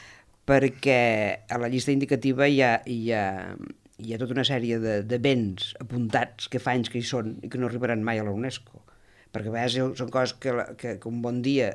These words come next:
doncs, es, es, es promouen i es fan i després es moren pel camí. I per tant, vull dir, eh, és una manera també, eh, mentre es fa aquest dossier,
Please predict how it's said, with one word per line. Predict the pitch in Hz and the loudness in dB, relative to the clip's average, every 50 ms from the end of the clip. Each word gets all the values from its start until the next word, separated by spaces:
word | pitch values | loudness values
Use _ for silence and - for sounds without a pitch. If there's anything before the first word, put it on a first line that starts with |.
| - - 113 | -6 -8 -8
doncs, | 113 117 110 117 107 113 | -6 -6 -6 -6 -6 -6
es, | 110 - - 113 110 - - - | -8 -6 -8 -8 -8 -8 -10 -12
es, | 117 104 - - | -12 -12 -12 -12
es | - 117 - | -12 -12 -12
promouen | - - 135 127 127 135 147 151 139 117 117 110 110 101 | -6 -4 -2 0 4 6 8 8 8 6 4 0 0 -2
i | 98 120 | -2 -4
es | 117 | -4
fan | - - 127 123 127 127 | -2 0 0 0 2 0
i | 131 131 | 0 0
després | 131 - - 135 123 131 | -2 -2 0 -2 0 0
es | 131 131 | 0 0
moren | 123 120 120 123 120 110 | 2 2 2 2 0 0
pel | 110 117 104 104 | -2 -4 -4 -4
camí. | 104 107 143 156 - - - - - - _ - - - - - - - - - - - - - | 0 2 2 2 0 -2 -8 -18 -20 -20 _ -20 -20 -20 -20 -20 -20 -20 -20 -20 -20 -20 -20 -14
I | - - 120 | -10 -8 -8
per | 107 - 123 120 107 | -4 -4 -4 -4 0
tant, | - 131 123 123 127 127 | 0 0 2 2 2 0
vull | 143 147 147 | 0 -2 0
dir, | 139 143 147 135 107 | 0 0 2 2 2
eh, | 104 117 117 - - | 0 0 -2 -2 -2
és | 123 123 113 | -4 -4 -2
una | 123 131 127 | 0 0 0
manera | 127 127 127 131 135 | 2 2 2 2 2
també, | 135 151 139 135 131 120 139 139 147 156 - | 2 2 2 2 2 4 4 4 4 2 -2
eh, | - - 127 120 117 113 104 - | -4 -4 -2 0 0 0 -2 -4
mentre | - 120 123 117 123 127 123 | -6 -6 -6 -4 -2 -2 0
es | - | 0
fa | 147 - | 0 0
aquest | - 143 135 | 0 -2 0
dossier, | 131 143 135 - - - 135 151 151 135 147 | 0 0 0 0 0 0 2 2 2 2 2